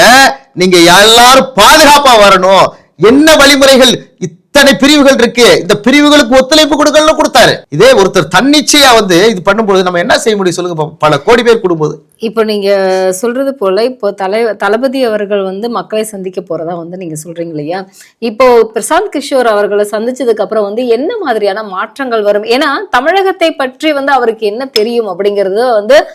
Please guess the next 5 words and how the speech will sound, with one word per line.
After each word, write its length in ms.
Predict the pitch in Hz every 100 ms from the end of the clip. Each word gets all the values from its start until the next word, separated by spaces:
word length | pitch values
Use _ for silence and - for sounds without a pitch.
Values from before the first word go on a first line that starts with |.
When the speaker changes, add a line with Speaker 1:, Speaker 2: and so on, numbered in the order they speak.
| _ -
Speaker 2:
அடுத்த 340 | 196 254 285
கேள்வியாக 560 | 277 254 247 226 214 240
சீமான் 380 | 240 247 214
வைக்கிறாரு. 440 | 170 160 160 151 156 -
Speaker 1:
ம். 280 | - 147 131